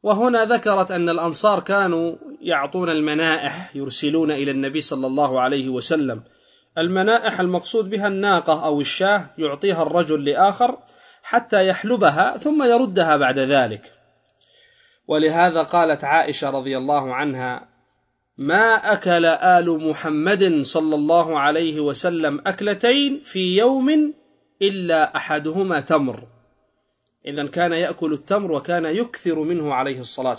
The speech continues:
والسلام. أما ما جاء أنه كان يحب العجوة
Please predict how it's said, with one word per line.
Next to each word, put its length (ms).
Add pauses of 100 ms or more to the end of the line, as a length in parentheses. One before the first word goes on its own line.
والسلام. 440 (1120)
أما 280
ما 180
جاء 440
أنه 300
كان 280
يحب 440
العجوة 580